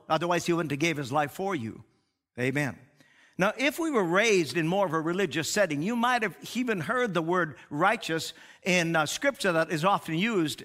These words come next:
as more in the religious setting, and that,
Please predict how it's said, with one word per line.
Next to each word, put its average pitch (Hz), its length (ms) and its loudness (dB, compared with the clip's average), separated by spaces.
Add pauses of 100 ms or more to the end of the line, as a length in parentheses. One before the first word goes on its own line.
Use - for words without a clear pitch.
as 160 160 -2 (100)
more 202 300 2
in 185 60 0
the 160 100 0
religious 165 580 -2 (120)
setting, 165 520 0 (300)
and 180 160 2
that, 180 240 2